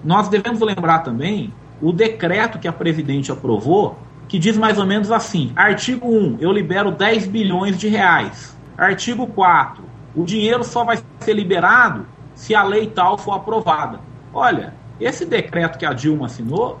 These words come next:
isso é um assinte à democracia. Porque a prática é assim agora. Então, tudo quanto é votação de lei vai ser assim. Eu vou liberar dez bilhões pra, pras emendas. Mas só tá liberado se a lei tal for aprovada.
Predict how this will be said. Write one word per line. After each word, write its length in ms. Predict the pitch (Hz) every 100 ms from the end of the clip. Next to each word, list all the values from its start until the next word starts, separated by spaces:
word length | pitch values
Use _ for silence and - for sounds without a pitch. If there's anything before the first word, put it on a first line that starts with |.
| -
isso 160 | 208 -
é 40 |
um 60 | 269
assinte 600 | 269 - - 240 302 330
à 20 |
democracia. 680 | 214 165 - 120 - 92 82 - - -
Porque 400 | 285 302 302 262 - -
a 140 | - 262
prática 520 | - 285 294 - 339
é 20 |
assim 320 | 330 - 277
agora. 240 | 262 214 220
Então, 180 | 262 269 285
tudo 180 | 403 440
quanto 220 | 415 311
é 80 | 262
votação 500 | 233 233 202 - 170
de 180 | 147 185
lei 260 | 185 262
vai 140 | 294 269
ser 100 | 349
assim. 420 | 359 - 220 208 - - - -
Eu 280 | 214 277 262
vou 180 | 233 262
liberar 540 | 262 254 240 254 233
dez 340 | 233 254 254
bilhões 840 | 226 254 233 240 254 262 262 - - - -
pra, 240 | 220 214
pras 260 | - 226 214
emendas. 680 | 233 226 208 113 - - - -
Mas 720 | 196 240 262 233 285 311 - -
só 160 | - 247
tá 120 | 247
liberado 580 | 269 254 247 226 247 285
se 120 | 277
a 40 |
lei 160 | 254 233
tal 220 | 240 247
for 140 | 233 254
aprovada. 640 | - 262 226 185 156 151